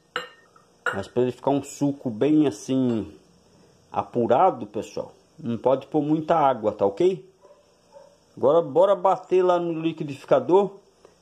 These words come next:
Aí vo-, se você gosta com açúcar e quiser acrescentar já o açúcar, você pode pôr. Senão você bate ele aí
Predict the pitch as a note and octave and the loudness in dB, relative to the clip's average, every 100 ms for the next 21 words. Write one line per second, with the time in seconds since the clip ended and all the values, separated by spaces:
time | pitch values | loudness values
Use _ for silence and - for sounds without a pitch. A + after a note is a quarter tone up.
0 | _ _ _ _ - B2 D3+ D#3+ - E3+ | _ _ _ _ 0 0 0 -6 -2 0
1 | E3 F3 E3+ D#3 E3+ E3+ - - E3 D#3+ | 2 0 0 4 4 4 -4 -8 0 0
2 | - - G#3+ A#3 - B2 - B2 C#3+ - | -2 -4 -4 -2 -2 -2 -4 -2 2 0
3 | - B2+ - B2+ A#2 B2 B2 B2+ B2+ B2+ | 0 -4 0 0 2 2 2 4 4 2
4 | - D3+ D3 - E3+ F3+ F3 - D#3+ B2+ | -2 -10 -6 -4 0 2 2 -2 -2 -2
5 | - - _ _ F3 F#3 F#3+ - G3 D3+ | -2 -16 _ _ 2 2 2 -2 -2 2
6 | E3 F3+ - D#3 E3 D#3 C#3 E3+ - | 2 0 -4 -2 0 2 2 0 -4